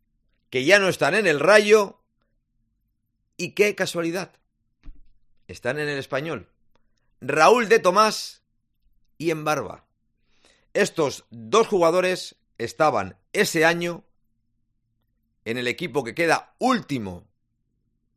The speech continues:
en primera división y baja a segunda. Temporada dieciocho diecinueve. ¿Les suena? Bueno. Temporada diecinueve veinte.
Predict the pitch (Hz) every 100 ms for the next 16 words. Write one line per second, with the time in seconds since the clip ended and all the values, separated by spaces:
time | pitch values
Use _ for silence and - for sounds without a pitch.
0 | _ _ _ 120 123 123 156 180 180 165
1 | - 160 165 165 _ _ _ _ _ _
2 | _ 104 117 139 131 - 113 95 82 -
3 | _ _ _ _ _ _ _ - 147 147
4 | 139 180 208 214 208 - _ _ _ _
5 | _ _ 101 131 - 139 170 - 170 156
6 | - - 143 147 139 95 - - _ _
7 | _ _ _ _ _ _ _ _ _ _
8 | _ _ _ _ _ 107 107 143 175 214
9 | - _ _ 104 71 _ _ _ _ _
10 | _ _ _ _ _ - 156 110 165 190
11 | 220 202 196 180 180 202 190 175 147 92
12 | - -